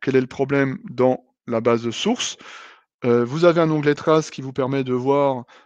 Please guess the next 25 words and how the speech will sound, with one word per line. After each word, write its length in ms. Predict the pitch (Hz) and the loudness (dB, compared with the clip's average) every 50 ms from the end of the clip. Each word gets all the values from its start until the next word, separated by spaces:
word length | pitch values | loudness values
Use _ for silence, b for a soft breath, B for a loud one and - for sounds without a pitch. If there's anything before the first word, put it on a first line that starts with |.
| b b | b b
les 220 | - 123 127 139 147 | -4 0 0 0 0
difficultés, 760 | 143 139 - 143 131 - 139 127 - 165 180 202 226 - - | 0 -4 -8 -10 -12 -12 -16 -4 2 4 4 4 4 2 0
et 60 | 135 | 0
là 140 | 135 165 190 | 2 2 2
par 160 | - 143 135 | 2 2 2
exemple, 300 | 135 120 147 180 196 180 | 2 0 0 -2 0 0
ben 80 | 143 123 | 0 0
voilà, 220 | 131 151 151 135 | 2 2 2 2
là 200 | 127 139 156 165 | 4 4 2 2
il 40 | 156 | 2
y 40 | 147 | 0
a 80 | 139 | -2
un 80 | 135 131 | -2 -4
problème 400 | - - 135 131 139 160 175 170 | -4 -4 -4 -2 -2 -2 -2 -4
sur 400 | - - - 156 156 165 160 147 | -8 -10 -10 -6 -6 -4 -4 -4
le 80 | 135 131 | -4 -6
champ 260 | - - 147 139 131 | -6 -6 -6 -6 -4
lum, 360 | 131 151 208 226 220 160 120 B B B B B B B B B B _ - | -2 -2 0 0 0 0 -2 B B B B B B B B B B _ -8
euh, 120 | 131 131 | -8 -8
qui 180 | 127 - - 143 | -6 -8 -12 -6
devait 320 | 131 143 151 160 170 175 | -2 -2 0 2 4 4
a 100 | 170 160 | 4 4
priori 500 | 156 - - 160 151 147 143 160 170 165 | 4 2 -4 -4 -4 -2 -2 -2 -2 -2
avoir 440 | 147 135 131 135 143 147 147 147 135 | -2 -2 -2 0 0 0 0 -2 -2
un, 340 | 127 120 117 117 117 117 117 | -4 -4 -4 -4 -4 -6 -8